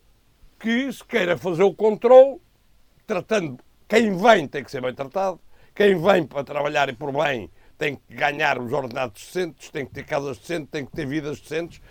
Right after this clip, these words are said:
porque eles saem da terra deles é exatamente para tentarem ter vidas decentes, não é para virem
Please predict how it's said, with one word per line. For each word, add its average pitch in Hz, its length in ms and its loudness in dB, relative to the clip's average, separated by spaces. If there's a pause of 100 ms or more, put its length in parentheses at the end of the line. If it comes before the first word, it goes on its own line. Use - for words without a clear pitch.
(160)
porque - 160 -6
eles 143 120 -4
saem 170 200 0
da 160 100 -4
terra 160 300 -4
deles 175 260 -2
é 180 100 -2
exatamente 170 440 -6
para 190 120 -8
tentarem 180 380 -6
ter 185 140 -4
vidas 190 260 -8
decentes, 185 340 -14 (320)
não 165 140 0
é 160 60 2
para 160 120 -2
virem 175 400 -2